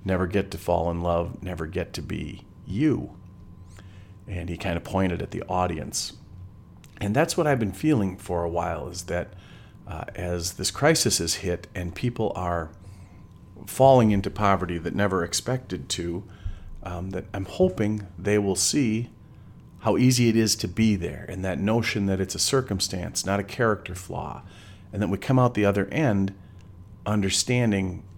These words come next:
better ways to take care of one another. So, uh, today I'd like to share just one little piece of that, and it's something I actually wrote last fall, but it's called Poverty Informed Practice in Higher Education,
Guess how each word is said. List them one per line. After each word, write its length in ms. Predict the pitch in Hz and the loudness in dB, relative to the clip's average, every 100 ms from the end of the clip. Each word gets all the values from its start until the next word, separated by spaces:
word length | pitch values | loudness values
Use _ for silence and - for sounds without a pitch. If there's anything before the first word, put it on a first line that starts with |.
| - - - - | -20 -20 -16 -2
better 200 | 113 110 | 2 4
ways 240 | 104 104 | 4 2
to 120 | - | 0
take 260 | - 101 95 | -4 -2 -2
care 320 | - 95 87 | -4 -2 -2
of 140 | - - | -4 -6
one 160 | 80 | -6
another. 380 | 85 - - - - - - - - - - - - - | -6 -8 -10 -12 -16 -20 -20 -20 -18 -18 -20 -20 -20 -10
So, 440 | - - 110 - - | -2 2 2 2 -2
uh, 140 | 104 | -4
today 300 | 95 165 202 | -2 6 8
I'd 80 | 156 | 8
like 160 | 127 117 | 8 4
to 80 | 101 | 4
share 160 | 120 | 2
just 200 | 110 117 | 2 0
one 300 | 110 139 143 | 2 4 6
little 200 | 110 101 | 6 4
piece 360 | - 117 104 - | 0 0 0 0
of 80 | - | -2
that, 200 | 92 92 | -4 -2
and 80 | 104 | -2
it's 100 | - | 0
something 300 | 185 135 101 | 2 4 2
I 40 | |
actually 220 | 107 98 | 2 0
wrote 280 | 92 98 - | 2 2 2
last 300 | 90 85 - | -2 -2 -4
fall, 460 | - 85 80 - - - - - - | -8 -6 -6 -8 -16 -20 -20 -14 -4
but 80 | |
it's 120 | 95 - | -4 -2
called 280 | 120 117 | 0 0
Poverty 380 | 120 135 151 165 | 2 0 2 2
Informed 500 | 160 - 135 131 127 | 0 0 2 2 0
Practice 420 | - 98 95 95 | 0 0 0 -4
in 80 | 98 | -4
Higher 300 | 87 95 95 | -2 0 0
Education, 680 | 98 98 - 85 - 82 87 | 0 -4 -6 -6 -4 -6 -8